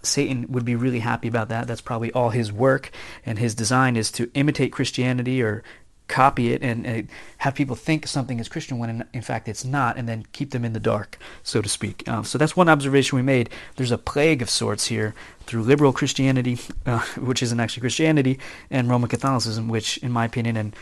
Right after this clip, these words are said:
some may get offended by me saying that, i-, is not Christianity as well. Observation number one. So that's a sad reality. Uh, a great reality, though, that we observed is, uh, corporate worship here in the States.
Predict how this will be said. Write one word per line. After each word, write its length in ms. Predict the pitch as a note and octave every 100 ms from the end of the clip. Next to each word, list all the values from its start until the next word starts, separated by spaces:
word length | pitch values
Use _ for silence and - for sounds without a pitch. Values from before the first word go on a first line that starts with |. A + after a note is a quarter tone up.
| -
some 240 | - B2+
may 80 | A#2+
get 120 | A#2+
offended 260 | A#2+ C3+ A#2+
by 80 |
me 100 | A2+
saying 240 | A2 C#3 B2
that, 140 | A2+ - - -
i-, 120 | C3+
is 140 | C3+ A2+
not 280 | A2+ A2+ -
Christianity 540 | A#2 - A2+ A2+ A2
as 100 | G2+
well. 220 | G#2 G2+ - - - - - - - - -
Observation 320 | C3 C3+ A#2+
number 140 | A#2+
one. 220 | A2 F#2+ F#2
So 120 | C3+
that's 120 | C3
a 40 |
sad 320 | A#2 C3 A#2+ A2+
reality. 400 | A2 G2+ G2 G2 - - -
Uh, 140 | - A#2
a 100 | B2+
great 280 | A#2 C#3 E3
reality, 380 | C3+ A#2+ A#2 A#2
though, 160 | B2
that 100 | C3
we 100 | B2
observed 420 | B2 A2+ A#2+ A#2+ B2
is, 240 | A#2+ A2
uh, 180 | C3 A2+
corporate 440 | - E3+ D#3+ D3
worship 480 | B2 B2+ D3+ - A#2+
here 120 | A#2
in 80 | A2+
the 60 | G#2+
States. 460 | - A2 - -